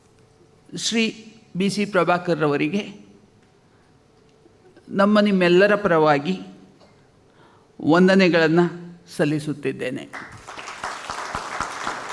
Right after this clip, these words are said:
ಶ್ರೀ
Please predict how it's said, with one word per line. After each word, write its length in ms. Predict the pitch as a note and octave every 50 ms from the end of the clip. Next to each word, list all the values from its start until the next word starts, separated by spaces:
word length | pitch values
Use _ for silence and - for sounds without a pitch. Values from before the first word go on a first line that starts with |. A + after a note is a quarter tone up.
| - - - - - - - - - - - - - - - - - - - - - - - - - - - - - - - - - - - - - - - - - - - _ _ _ _ _ _
ಶ್ರೀ 640 | - - - - G#3+ B3 B3+ B3+ - - - B3+ B3+